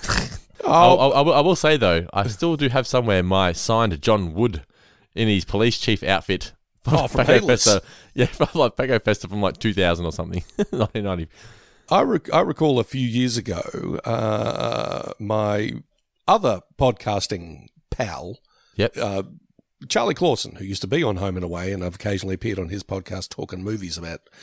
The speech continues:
Speaker 2: and, you know, big upping Four Finger Discount while I'm there. He came down for Paco Festa one year. I need to ask him about what he thought of it next time I'm on his show.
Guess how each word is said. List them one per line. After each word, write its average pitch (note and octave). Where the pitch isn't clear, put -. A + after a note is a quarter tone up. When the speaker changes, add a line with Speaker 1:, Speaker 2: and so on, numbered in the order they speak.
Speaker 2:
and, E3
you A2
know, E2
big G2+
upping F2+
Four G#2
Finger E2+
Discount F2
while F2
I'm E2
there. B2
He G3+
came A#2
down F2+
for E2
Paco -
Festa -
one E2+
year. -
I G3+
need F#4+
to A#2+
ask D3+
him F#2+
about F#2
what A2
he F2+
thought -
of -
it -
next A2
time G#2
I'm F#2+
on F#2
his E2
show. C3+